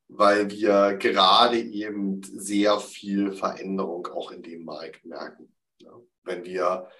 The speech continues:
den Schritt weggehen von Hotel und generell über die Digitalisierung im Ganzen sprechen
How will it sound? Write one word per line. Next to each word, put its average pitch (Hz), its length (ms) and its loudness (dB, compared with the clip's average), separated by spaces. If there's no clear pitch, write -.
den 117 140 6
Schritt - 300 4
weggehen 123 560 6
von 104 480 -4
Hotel 107 440 2
und 98 280 -4
generell 101 480 2
über 117 140 6
die 101 160 -2
Digitalisierung 101 880 -6
im - 160 -14
Ganzen - 360 -6
sprechen 107 680 -6